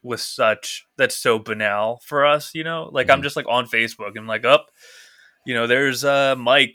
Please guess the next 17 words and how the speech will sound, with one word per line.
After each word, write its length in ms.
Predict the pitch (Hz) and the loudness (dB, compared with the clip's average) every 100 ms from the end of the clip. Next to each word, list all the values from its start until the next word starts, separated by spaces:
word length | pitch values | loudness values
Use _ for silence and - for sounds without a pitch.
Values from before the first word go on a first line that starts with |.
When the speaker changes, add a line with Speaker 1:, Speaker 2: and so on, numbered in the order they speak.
| - | -6
Speaker 1:
posting 380 | 127 123 - 127 | -6 -6 -8 -4
about, 360 | 123 123 120 - _ _ _ _ 127 _ 135 | 2 4 4 2 _ _ _ _ -20 _ -6
like, 240 | 117 117 _ | -6 -6 _
Black 180 | 113 127 | 0 0
Lives 220 | 156 151 | 0 -2
Matter 260 | 196 190 160 | -4 -2 -2
again, 460 | 135 131 127 131 | -2 -2 0 -2
or 100 | 123 113 | -6 -8
there's, 360 | 117 120 113 | -6 -6 -6
like, 180 | 135 120 | -8 -6
my 140 | 120 | -4
aunt, 300 | 113 120 127 - _ _ _ _ _ _ - | 0 2 0 -6 _ _ _ _ _ _ -10
there's 200 | 131 131 | -8 -6
my 140 | 135 | -2
aunt 380 | 147 165 135 - | 2 2 0 -6
posting 360 | 139 123 - 127 | -10 -8 -10 -6
about 360 | 127 127 - | 0 0 0